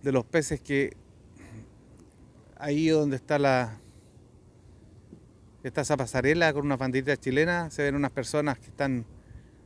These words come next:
sacando unas cajas plásticas, todo eso. Bueno, ahí ya están empe-, empezando a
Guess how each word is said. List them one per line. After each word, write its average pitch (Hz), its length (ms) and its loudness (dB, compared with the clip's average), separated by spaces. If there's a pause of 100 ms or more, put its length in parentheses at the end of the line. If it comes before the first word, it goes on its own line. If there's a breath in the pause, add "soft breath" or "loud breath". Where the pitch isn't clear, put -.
(140 loud breath)
sacando 123 680 0
unas 123 240 -2
cajas 123 260 -2
plásticas, 135 520 2
todo 139 140 0
eso. 139 180 -6
Bueno, 104 260 -4
ahí 139 160 -2
ya 143 80 -2
están 143 260 -4
empe-, 139 400 -4
empezando 139 540 -4
a 117 260 -2